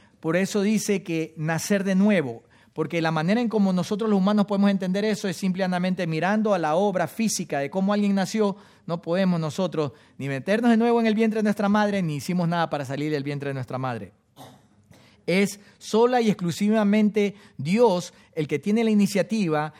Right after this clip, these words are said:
y actúa para poder hacer nacer de nuevo a alguien a través de la regeneración. Amados hermanos, esta verdad elimina toda confianza en el linaje,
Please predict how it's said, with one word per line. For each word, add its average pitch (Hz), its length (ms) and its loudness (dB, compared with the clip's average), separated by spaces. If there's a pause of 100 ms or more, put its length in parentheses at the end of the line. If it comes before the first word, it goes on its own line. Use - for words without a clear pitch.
y 147 120 -2
actúa 151 600 -2
para 139 260 -4
poder 175 540 -2
hacer 170 680 -4
nacer 147 340 -8
de 156 100 -4
nuevo 151 300 -2
a 151 40 0
alguien 143 340 -6
a 139 100 -8
través 131 320 -6
de 143 80 -4
la 127 120 -6
regeneración. 127 840 -6 (480)
Amados 165 300 -2
hermanos, 196 540 0 (120)
esta 170 240 -2
verdad 185 500 0 (880)
elimina 202 760 6
toda 208 240 4
confianza 202 880 0
en 147 140 -4
el 156 80 -2
linaje, 226 640 4